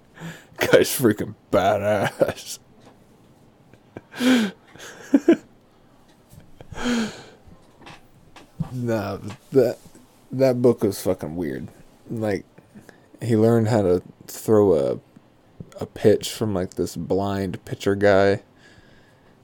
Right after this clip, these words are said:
And it was, like, the drop ball or some shit like that. Like, he had some secret technique. I feel like I'm doing stand-up right now.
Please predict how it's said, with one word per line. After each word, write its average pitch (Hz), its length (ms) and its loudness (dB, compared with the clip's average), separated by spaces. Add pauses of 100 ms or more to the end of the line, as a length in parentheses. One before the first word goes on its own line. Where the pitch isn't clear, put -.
(240)
And 95 200 -2
it 92 40 -2
was, 101 140 -4
like, 95 300 -2
the 85 200 -4
drop 98 520 -2 (100)
ball 107 560 0
or 104 140 -6
some 110 280 -4
shit - 380 0
like 110 220 -4
that. 104 380 0
Like, - 380 -14 (640)
he 127 80 -4
had 104 160 0
some 98 200 -6
secret - 480 0
technique. 101 680 -2 (1160)
I - 40 -18
feel 151 140 2
like - 80 -6
I'm 113 60 -2
doing 101 160 0
stand-up 92 540 -6
right 85 180 0
now. 87 260 -6